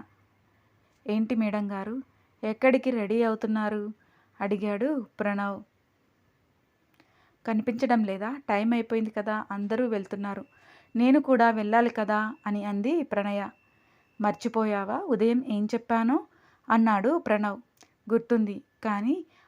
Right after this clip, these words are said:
అన్ని పనులు చేసేసాను కదా, ఉండి మాత్రం చేసేదేముంది?" అంది ప్రణయ. "అన్నీ నువ్వే అనేసుకుంటావా? పనులు అన్నీ అయిపోయాయి అని ఎవరు చెప్పారు?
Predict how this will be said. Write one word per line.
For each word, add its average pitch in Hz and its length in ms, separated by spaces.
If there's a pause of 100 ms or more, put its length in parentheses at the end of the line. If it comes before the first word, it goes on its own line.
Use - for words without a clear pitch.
(100)
అన్ని 226 300
పనులు 233 340
చేసేసాను 220 640
కదా, 214 240 (200)
ఉండి 202 240
మాత్రం 226 400
చేసేదేముంది?" 208 840 (480)
అంది 214 240
ప్రణయ. 208 380 (580)
"అన్నీ 220 340
నువ్వే 240 340
అనేసుకుంటావా? 202 880 (500)
పనులు 254 400
అన్నీ 220 300 (100)
అయిపోయాయి 214 760 (100)
అని 220 260 (1200)
ఎవరు 208 240
చెప్పారు? 220 520